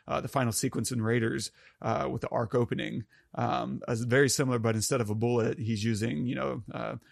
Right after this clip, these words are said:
the, the lightning of God. Um, and so you can see him doing all these kind of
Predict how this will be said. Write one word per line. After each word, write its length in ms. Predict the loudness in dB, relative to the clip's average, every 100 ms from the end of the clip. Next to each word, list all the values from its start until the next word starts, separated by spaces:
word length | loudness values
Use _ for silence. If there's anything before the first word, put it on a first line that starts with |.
| _ -8
the, 240 | -6 -4 -6
the 180 | -8 -4
lightning 360 | -2 -2 -4 -6
of 120 | -4
God. 340 | -2 -2 -4 -8 -20 -20 -10
Um, 460 | -4 -2 -2 -6 -6
and 100 | -4
so 460 | 0 2 2 2 -2 -10 -20 -20 _ -4
you 180 | -2
can 120 | 0 2
see 180 | 4 4
him 220 | 4 2
doing 220 | 2 4
all 140 | 2 2
these 160 | 0
kind 180 | 0 0
of 140 | 0